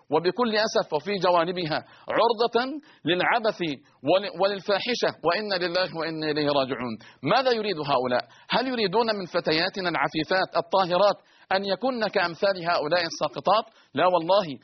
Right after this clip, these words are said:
لا يكون ذلك إلا أن يشاء الله. فيا مقلب القلوب ثبت قلوبنا على دينك، ويا مصرف القلوب صرف قلوبنا إلى طاعتك. فكيف يؤمن باسم الله الرزاق من يطيع غير الله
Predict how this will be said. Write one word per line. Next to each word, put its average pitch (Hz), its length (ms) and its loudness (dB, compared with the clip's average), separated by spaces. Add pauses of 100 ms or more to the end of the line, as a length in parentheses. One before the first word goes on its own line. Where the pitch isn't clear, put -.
(140)
لا 175 160 2 (100)
يكون 208 300 -6
ذلك 175 380 -2
إلا 160 380 -2
أن 143 80 -2
يشاء 139 340 0
الله. 139 280 2 (300)
فيا 175 240 2
مقلب 185 440 -2
القلوب 190 420 0
ثبت 165 440 -4
قلوبنا 160 380 0
على 131 200 0 (120)
دينك، 147 220 -2 (320)
ويا 208 200 4
مصرف 190 440 -4
القلوب 196 360 0 (120)
صرف 185 220 0 (100)
قلوبنا 180 420 2
إلى 147 140 2
طاعتك. 135 400 0 (240)
فكيف 208 380 0
يؤمن 190 340 -2
باسم 156 200 -6
الله 175 300 0
الرزاق 151 440 2 (320)
من 160 120 -2
يطيع 175 280 0 (220)
غير 175 160 2
الله 165 280 4